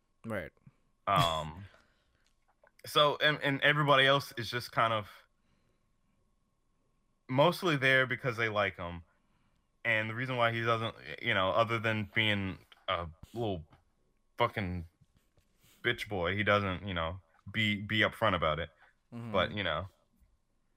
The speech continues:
Speaker 2: it's, it's just, it's, it's hard to, it's hard for anybody. Now, granted, there are some people that, you know, can do it. There's, there, there are people that are, what is it? Uh,
Speaker 1: What,
Speaker 2: what's
Speaker 1: that
Speaker 2: the
Speaker 1: can pull
Speaker 2: word?
Speaker 1: off a harem?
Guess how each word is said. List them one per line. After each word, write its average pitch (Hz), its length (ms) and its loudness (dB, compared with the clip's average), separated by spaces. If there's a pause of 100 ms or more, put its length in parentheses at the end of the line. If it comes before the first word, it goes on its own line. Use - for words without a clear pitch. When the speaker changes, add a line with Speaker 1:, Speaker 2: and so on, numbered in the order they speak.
(1800)
Speaker 2:
it's, - 300 0
it's - 320 2
just, 175 460 2
it's, 147 340 2
it's 139 180 -2
hard 165 500 6 (180)
to, 170 140 0
it's 131 260 0
hard 160 360 4
for - 220 -4
anybody. 98 640 -2 (420)
Now, 180 80 4
granted, 156 460 4 (160)
there 143 120 6
are 151 60 4
some 165 180 -2
people 160 260 -6
that, 143 160 0
you 135 80 -6
know, 107 160 -6 (180)
can 185 340 2
do 98 160 -4
it. 95 140 -6
There's, 117 320 -6
there, 131 240 0
there 127 180 2
are 127 60 -2
people 143 320 -4
that 127 100 0
are, 123 120 0
what 113 140 -4
is 98 120 -4
it? 82 140 -6
Uh, 87 380 0 (640)
Speaker 1:
What, 131 120 -4
Speaker 2:
what's 117 140 -4
Speaker 1:
that 127 60 -2
Speaker 2:
the - 20 -2
Speaker 1:
can 113 80 -2
pull 104 100 4
Speaker 2:
word? 117 60 4
Speaker 1:
off 143 140 2
a 165 60 -2
harem? 208 420 -6